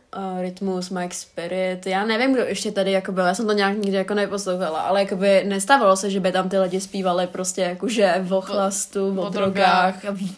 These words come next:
Speaker 1: prostě o šukání. A dneska, jakoby, když si to vemete, tak třeba, já nevím, a třeba Milion plus, dejme tomu, <laughs> ty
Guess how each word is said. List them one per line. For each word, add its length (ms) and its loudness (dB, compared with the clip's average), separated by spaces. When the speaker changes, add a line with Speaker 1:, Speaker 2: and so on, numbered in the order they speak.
Speaker 1:
prostě 300 -4
o 120 -6
šukání. 580 -10
A 60 -2
dneska, 420 -4
jakoby, 320 -6
když 140 -8
si 120 -6
to 120 -4
vemete, 500 -8
tak 100 -10
třeba, 300 -12
já 180 -8
nevím, 360 -12
a 340 -4
třeba 200 -12
Milion 420 0
plus, 220 -6
dejme 260 -10
tomu, 180 -12
<laughs> 140 -18
ty 140 -18